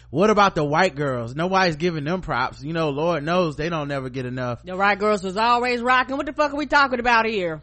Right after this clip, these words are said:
Speaker 1: Right. You know, white girls just don't have enough confidence in America. It's just, everybody's always shitting on 'em. I mean, when are they ever supposed to feel like they're valuable and important? Because, you know,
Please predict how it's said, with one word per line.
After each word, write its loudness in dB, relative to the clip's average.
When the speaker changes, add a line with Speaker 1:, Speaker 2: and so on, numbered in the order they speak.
Speaker 1:
Right. 0
You -4
know, 4
white 4
girls -2
just -10
don't 0
have 0
enough -4
confidence -4
in -10
America. -6
It's -6
just, -10
everybody's 2
always 2
shitting -2
on -4
'em. -4
I -6
mean, -6
when -4
are -4
they -2
ever -4
supposed -6
to -10
feel -4
like -2
they're -2
valuable -2
and -6
important? -6
Because, -8
you -10
know, -8